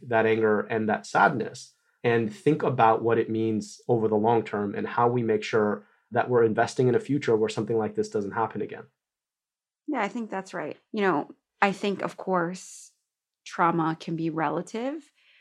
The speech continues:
Speaker 2: but for the person experiencing it, it's only relative to your past <laughs> experiences. So this is a very sucky situation for a lot of reasons, and it's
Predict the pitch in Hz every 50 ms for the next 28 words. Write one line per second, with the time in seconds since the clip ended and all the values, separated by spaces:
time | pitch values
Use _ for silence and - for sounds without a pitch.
0 | _ _ _ _ - 202 190 180 - - - - 196 185 175 185 185 - 185 180
1 | 175 - 196 180 175 170 - - - - - - 185 175 185 196 190 180 160 160
2 | 151 165 - - 90 104 - - - 175 160 - - - - - - - - -
3 | - _ _ _ _ _ _ _ _ _ _ _ - 196 208 208 214 196 175 190
4 | 180 185 185 - 202 170 - - - - - - - 151 165 - - - - -
5 | - - 165 165 196 - - - - - - - - - - _ _ _ _ _
6 | _ _ _ _ - - - 226 196 185 180 175 165 - - - - 160 190 196
7 | 202 202 - - - - _ _ _ - 180 165 165 165 165 165 160 - - _
8 | - 180 170 156 190 214 190 220 233 220 - - - 202 190 196 - 180 175 -
9 | - 180 180 - 170 - - 170 - - 185 175 180 180 - - 180 185 180 170
10 | 175 233 277 240 202 - - - - - - 113 - - 185 - - _ - -
11 | - - - - - 196 196 196 196 196 - - - - - -